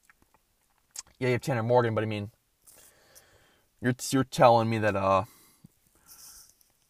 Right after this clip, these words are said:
I mean, you lose, you lose Clay Geary and Chris Ottman-Bell already. Geary being out for the season. You lose Muhammad Ibrahim to a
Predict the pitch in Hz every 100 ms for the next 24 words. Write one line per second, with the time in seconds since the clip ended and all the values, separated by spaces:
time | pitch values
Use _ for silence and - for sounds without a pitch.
0 | _ _ _ _ - 131 123 95 123 113
1 | 107 - 123 127 117 101 - 143 127 117
2 | 120 113 117 131 123 - - 135 - 117
3 | - 110 110 95 110 - _ - 110 117
4 | 110 104 123 _ _ _ _ _ _ _
5 | _ _ _ _ _ _ - 123 131 123
6 | 113 107 85 104 98 110 101 131 - _
7 | _ _ _ _ _ _ _ _ _ _
8 | 123 127 120 110 110 110 120 131 139 117
9 | - _ _ _ _ _ 127 127 120 110
10 | 110 101 _ _ _ _ -